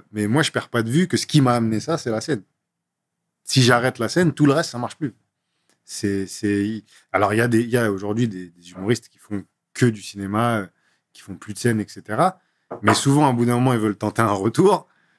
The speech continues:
Et, tu sais, c'est comme, c'est comme le sport. Tu t'es pas entraîné pendant six, sept ans, tu veux remon-, tu veux re-, re-, rentrer dans la cage. Ça va être dur.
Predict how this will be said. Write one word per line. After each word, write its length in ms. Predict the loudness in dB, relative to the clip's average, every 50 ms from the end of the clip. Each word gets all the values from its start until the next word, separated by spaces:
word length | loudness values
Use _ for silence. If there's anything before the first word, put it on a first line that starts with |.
| _ _ _ _ 2
Et, 460 | 4 4 4 4 4 2 2 2 0 0
tu 60 | 2
sais, 80 | 2 2
c'est 160 | 2 2 0
comme, 400 | 0 0 2 4 4 4 4 2
c'est 80 | 2 2
comme 160 | 2 2 4
le 60 | 2
sport. 400 | 2 2 2 0 0 0 -2 _ _ _
Tu 100 | -16 -10
t'es 140 | -8 -8 -4
pas 100 | -2 -2
entraîné 380 | -2 0 0 0 2 2 2
pendant 260 | 0 0 -2 -2 -2
six, 160 | -2 -4 -6 -8
sept 280 | -4 -2 0 0 0 0
ans, 260 | 0 -2 -2 -6 _ _ _ _ _ _ _ _ _
tu 160 | -12 -8 -4
veux 80 | -2 -2
remon-, 320 | 0 0 0 0 -2 -4 -10 _
tu 140 | -10 -6
veux 120 | -4 -2 -2
re-, 380 | -2 -2 -4 -6 -8 -8 -8
re-, 420 | -10 -10 -6 -4 -4 -4 -4 -4 -6
rentrer 240 | -6 -6 -4 -2 -2
dans 120 | 0 0
la 100 | 0 0
cage. 340 | 2 2 2 2 0 -4 -8 _ _ _ _ _ _
Ça 160 | _ -20 -8
va 140 | -4 -2 -2
être 80 | 0
dur. 200 | 0 0 -2 -2